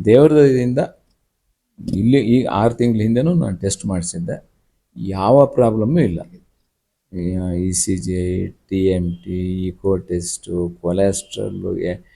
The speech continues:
ಹಿಮೋಗ್ಲೋಬಿನ್, ಶುಗರು ಎಲ್ಲವೂ ಹಂಡ್ರೆಡ್ ಪರ್ಸೆಂಟ್ ನಾರ್ಮಲ್ಲು. ಯಾಕೆಂದ್ರೆ ಅದೇನಾಗುತ್ತೆ ಅಂದ್ರೆ, ನಿಮ್ಗೆ ಎಷ್ಟು ವಯಸ್ಸೀಗ?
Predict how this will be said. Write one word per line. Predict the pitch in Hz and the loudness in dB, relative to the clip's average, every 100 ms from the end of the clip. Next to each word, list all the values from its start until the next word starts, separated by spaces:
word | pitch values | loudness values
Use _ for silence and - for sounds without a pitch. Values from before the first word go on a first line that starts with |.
| _ _ _ | _ _ _
ಹಿಮೋಗ್ಲೋಬಿನ್, | 104 110 110 98 95 90 90 90 92 87 | 0 2 4 2 0 -2 0 -2 -2 -4
ಶುಗರು | - 104 107 104 92 95 92 | 2 2 6 4 2 -2 -2
ಎಲ್ಲವೂ | 90 104 131 131 139 135 | -2 -2 0 2 2 2
ಹಂಡ್ರೆಡ್ | 98 113 123 - | 0 -2 -2 -2
ಪರ್ಸೆಂಟ್ | 117 - 135 127 | -6 -4 -6 -6
ನಾರ್ಮಲ್ಲು. | 98 95 90 85 87 - _ _ _ 101 | -6 -6 -6 -6 -10 -14 _ _ _ -8
ಯಾಕೆಂದ್ರೆ | 95 98 131 143 135 80 | -6 -4 -2 0 0 -4
ಅದೇನಾಗುತ್ತೆ | 87 120 143 131 127 - | 0 2 2 2 0 -2
ಅಂದ್ರೆ, | 120 117 90 139 - _ _ _ _ _ _ _ _ | -2 0 -2 -6 -14 _ _ _ _ _ _ _ _
ನಿಮ್ಗೆ | 131 135 143 127 | -2 0 2 2
ಎಷ್ಟು | 117 - | 0 -2
ವಯಸ್ಸೀಗ? | 87 78 - 80 | -4 -4 -8 -12